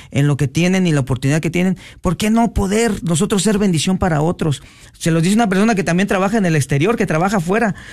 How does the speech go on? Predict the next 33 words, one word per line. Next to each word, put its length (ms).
Trabajo 300
en 80
el 60
frío, 160
en 80
el 100
agua, 160
en 60
el 100
sol. 240
Y, 100
y, 140
y 140
sé 240
que 240
a-, 260
aparte 460
de 60
esa 180
bendición 420
que 140
Dios 180
me 140
da 140
de, 180
de 140
poder 280
soportar 600
ese 180
trabajo, 480
podemos 600
hacer 460
más. 580